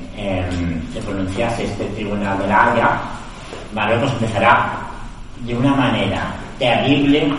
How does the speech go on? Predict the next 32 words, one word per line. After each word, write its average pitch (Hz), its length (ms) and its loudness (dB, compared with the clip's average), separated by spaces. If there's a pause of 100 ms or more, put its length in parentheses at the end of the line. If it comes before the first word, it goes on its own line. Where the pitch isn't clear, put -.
(160)
a 135 160 2
intensificar 117 800 0
sus - 100 -4
presiones 107 580 -2
internacionales 104 680 -2
y 127 60 -2
también 95 300 0
de 113 40 0
España. 95 600 2 (680)
Empezarán, 120 1120 2 (280)
eh, 110 160 2
a 104 140 0
pesar 101 560 2
pesqueros 95 420 -2
españoles 90 600 -2 (720)
a 107 300 -2
efectuar 95 560 -2 (140)
actos 123 420 0
terroristas 127 640 -2
en 101 140 -2
suelo 104 300 -2
saharaui. 87 640 -4 (720)
Si 127 220 -4
yo - 80 2
le 143 160 6
digo, 127 260 6
cuando 113 240 4
hice 117 220 0
una 143 140 2
conferencia 131 480 2
en 117 80 2
Melilla, 120 520 2